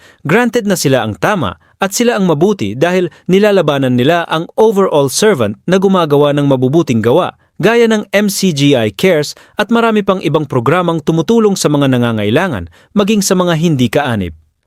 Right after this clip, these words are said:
Granted, for the sake of argument, na tama sila kasi nilalabanan nila si Brother Daniel Razon na nangangaral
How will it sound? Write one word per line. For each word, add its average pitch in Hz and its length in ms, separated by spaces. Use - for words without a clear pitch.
Granted, 127 560
for - 160
the 120 160
sake 160 320
of - 180
argument, 139 540
na 220 160
tama 233 320
sila 151 320
kasi 151 240
nilalabanan 147 720
nila 156 160
si 143 160
Brother 147 320
Daniel 120 480
Razon 135 480
na 226 160
nangangaral 135 560